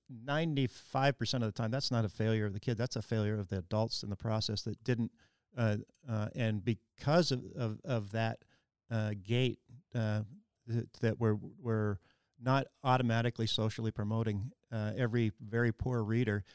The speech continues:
and we have a ton of very, very poor readers, uh, uh, in Alaska. We're not automatically promoting those, uh, poor readers. You know, th-, that, um, uh, yeah, again, creates a, uh, something where the, the, the adults change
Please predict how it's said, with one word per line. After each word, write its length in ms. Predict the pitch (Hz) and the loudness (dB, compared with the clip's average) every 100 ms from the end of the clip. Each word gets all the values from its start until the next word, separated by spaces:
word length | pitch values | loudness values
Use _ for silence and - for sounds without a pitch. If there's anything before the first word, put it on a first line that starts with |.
| _ | _
and 120 | - 110 | -4 -2
we 80 | |
have 180 | 104 107 | -2 -2
a 40 | 98 | -4
ton 300 | - 123 127 | -2 0 2
of 100 | 104 | 0
very, 260 | 104 110 | -2 -2
very 240 | 101 107 98 | 0 0 -2
poor 220 | - 110 | -4 -4
readers, 420 | 107 117 104 98 | -2 -2 -2 -4
uh, 80 | 107 - 131 | -6 -4 -2
uh, 120 | 110 180 175 | -2 -4 -4
in 120 | 120 | -2
Alaska. 380 | 107 113 - - | 2 2 0 -2
We're 80 | 107 | 2
not 200 | 131 123 | 2 4
automatically 640 | 131 127 127 123 120 117 - - _ | 4 6 4 2 0 -2 -2 -14 _
promoting 500 | 117 117 131 139 127 - _ - | 0 2 2 2 -4 -10 _ -2
those, 260 | 131 117 - - | 0 0 -4 -6
uh, 180 | 131 123 - | -4 -4 -2
poor 180 | 143 | 0
readers. 400 | 131 135 143 - - _ _ _ _ | 2 0 -2 -4 -10 _ _ _ _
You 120 | 120 | -2
know, 60 | 120 | -2
th-, 140 | 117 - 123 | -2 -8 0
that, 240 | 139 165 - - - | 0 0 -8 -10 -2
um, 380 | 120 117 117 104 151 - _ | 0 0 -2 -4 -12 -20 _
uh, 160 | 127 120 - 233 _ _ _ | -4 -4 -6 -14 _ _ _
yeah, 120 | 131 | 0
again, 400 | 117 117 135 120 104 _ _ - | 0 4 4 4 0 _ _ 0
creates 380 | 135 135 - | 4 4 4
a, 100 | 120 117 - | 0 0 0
uh, 160 | 123 110 | 2 2
something 340 | - 123 117 | 0 0 2
where 120 | 113 | 2
the, 160 | 107 101 | 2 -2
the, 220 | - 117 107 | 0 0 0
the 80 | 120 | 0
adults 440 | 107 143 160 - | 2 4 2 0
change 440 | - - 120 113 | -4 0 0 0